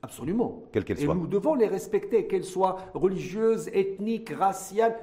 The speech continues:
Speaker 1: toutes, nous devons les respecter. Nous devons respecter l'être humain. Moi, je ne parle pas de, de minorité,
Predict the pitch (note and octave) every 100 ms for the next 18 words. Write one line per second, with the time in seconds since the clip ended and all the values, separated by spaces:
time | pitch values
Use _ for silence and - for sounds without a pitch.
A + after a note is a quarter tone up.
0 | - - D4 - F3 A#3 C4 F#3+ G3+ G3
1 | F3+ - G3+ F#3+ - - C4+ F#3+ E3+ D#3+
2 | - - C3+ A#2 C#3 - - B2+ G#2 A2
3 | - - _ _ - C4+ F#3 F#3 D3+ -
4 | G3+ D#3+ D3 C#3+ C#3+ C#3 B2+ B2